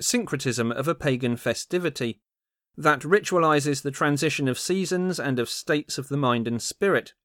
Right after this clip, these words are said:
and a crucial Christian celebration that marks a dogmatic basis of the Christian belief, that of death and resurrection of Christ, the only Son of God,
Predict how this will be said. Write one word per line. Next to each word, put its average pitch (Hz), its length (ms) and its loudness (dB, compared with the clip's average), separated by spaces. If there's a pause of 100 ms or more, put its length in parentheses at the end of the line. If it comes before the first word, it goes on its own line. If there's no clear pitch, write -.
(340)
and 135 120 -2
a 131 40 -2
crucial 165 460 0
Christian 131 480 0
celebration 127 680 0 (320)
that - 180 -4
marks 135 340 0
a 135 60 -2
dogmatic 127 720 0
basis 143 440 0
of 113 120 -10
the 143 80 -4
Christian 110 420 -4
belief, 117 480 0 (500)
that 139 340 2
of 123 280 -4
death 135 360 2
and 120 200 0
resurrection 117 560 2
of 104 120 -6
Christ, - 460 0 (400)
the 139 160 6
only 123 240 2
Son 120 220 0
of 110 160 -6
God, 131 280 4